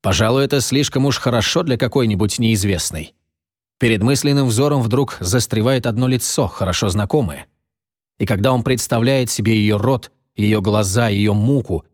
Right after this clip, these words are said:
и все, что он сделает с ней, то кончает, мощно и неистово. Струя спермы летит в раковину. «О боже, да», думает он, содрогаясь и переводя дух. «Надо приберечь это для нее.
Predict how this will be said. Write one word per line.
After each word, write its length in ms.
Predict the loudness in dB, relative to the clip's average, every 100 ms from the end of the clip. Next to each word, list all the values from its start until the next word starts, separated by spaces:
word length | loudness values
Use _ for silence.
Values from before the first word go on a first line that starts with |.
| _
и 120 | -4
все, 240 | 0 0 0
что 160 | 0
он 80 | 0
сделает 480 | 0 0 2 2 0
с 100 | -2
ней, 280 | -2 -4 -10 _ _
то 140 | -2 0
кончает, 720 | 0 0 0 0 -2 -4 -2
мощно 420 | 0 2 0 -2
и 180 | 0 2
неистово. 600 | 2 2 0 -4 -6 -10 _ _ _ _
Струя 420 | -8 0 2 2 0
спермы 420 | -2 -2 0 0
летит 260 | 0 -2
в 60 | -2
раковину. 500 | -2 -2 -6 -10 -16 _ _ _ _ _ _ _ _ _ _
«О 160 | 0 0
боже, 500 | 2 2 2 0 -4
да», 380 | 0 0 2 0
думает 420 | 0 0 0 0
он, 220 | 0 -2 -2
содрогаясь 720 | -2 0 0 0 0 0 0
и 120 | -2
переводя 400 | 0 2 2 0
дух. 340 | -2 -4 -8 -16 _ _ _ _ _ _
«Надо 540 | -4 0 2 2 0 0
приберечь 500 | 0 2 2 0 0
это 180 | -2 0
для 160 | 0
нее. 380 | 0 0 -4 -8